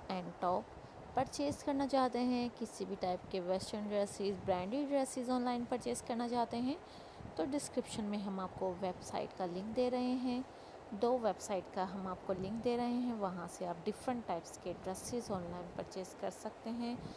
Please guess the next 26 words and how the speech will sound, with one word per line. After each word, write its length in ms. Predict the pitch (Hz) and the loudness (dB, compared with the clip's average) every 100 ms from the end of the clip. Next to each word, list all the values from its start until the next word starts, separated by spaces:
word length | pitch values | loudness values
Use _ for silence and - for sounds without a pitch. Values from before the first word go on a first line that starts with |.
| - - - - | -12 -12 -8 4
दोनों 240 | 285 269 | 6 8
वेबसाइट 400 | 269 269 - 240 226 | 4 4 2 2 4
पर 220 | 233 226 - | 4 6 4
आपको 300 | 180 - 185 | 0 -2 -4
different 400 | 180 220 262 240 | -4 -2 -2 2
types 300 | 233 185 - - | 2 2 -2 -2
के 140 | 196 190 | 0 0
dressy 300 | 180 208 - | 0 0 -2
designing 460 | 262 233 190 185 185 | -4 -2 -2 -2 0
ideas 500 | 185 165 185 185 233 262 | 0 0 2 2 2 0
मिलेंगे, 480 | 254 254 247 262 262 - - - - - - - - - | 0 2 2 0 0 -8 -14 -12 -12 -12 -14 -14 -14 -2
आपको 560 | 196 185 - 202 196 202 - - - - - - - - - - - - - - | 0 0 -2 2 2 2 -4 -14 -16 -16 -16 -16 -16 -14 -12 -12 -14 -16 -16 -2
thirty 220 | 254 233 269 | 2 2 2
percent 600 | - 247 - 247 247 233 - | 2 2 2 0 2 0 0
and 200 | 190 190 | 0 0
fifty 320 | - 233 - | -2 -2 -2
percent 420 | 233 208 - 208 - - | 2 2 2 -4 -2 4
off 320 | 196 196 - | 4 4 0
भी 80 | 226 | -2
मिलेगा, 520 | 226 220 208 214 214 220 - - - - - - - - | 2 2 2 2 0 -2 -8 -14 -16 -16 -16 -14 -14 -6
delivery 300 | - 190 175 202 | 0 0 0 -2
free 240 | - 214 220 | 0 2 2
भी 140 | 233 | 4
मिलेगी। 460 | 226 220 208 214 214 | 2 2 0 0 0
एक 240 | 185 196 | 0 0
वेबसाइट 500 | 202 202 - 196 185 | 0 0 0 0 0